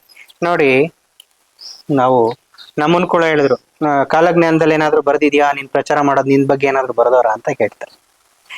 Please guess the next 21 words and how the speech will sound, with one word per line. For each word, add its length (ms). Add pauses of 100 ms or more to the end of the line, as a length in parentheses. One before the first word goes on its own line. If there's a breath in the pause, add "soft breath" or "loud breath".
(200)
ನಮ್ 200
ಬಗ್ಗೆ 220
ಬರೆಯೋದಕ್ಕೆ 480
ನಾವೇನು 320
ಕಾಲಜ್ಞಾನಿಗಳಲ್ಲ, 1080 (440)
ನಾನೇನ್ 360
ದೇವರಲ್ಲ, 360 (680 loud breath)
ಅಥವಾ 160
ನಾನೇನ್ 300
ರಾಕ್ಷಸನಲ್ಲ. 560
ರಾಕ್ಷಸನಾಗಿದ್ರೆ 680
ಮಾಡರ್ನ್ 360
ರಾಕ್ಷಸರು 440
ಸಂಹಾರ 320
ಮಾಡಕ್ 200
ಬರ್ತಾರೆ 320
ಅಂತ 140
ಹೇಳ್ಬಿಡ್ಬೋದು, 440 (380 loud breath)
ನಾನ್ 140
ರಾಕ್ಷಸನೂ 520
ಅಲ್ಲ. 120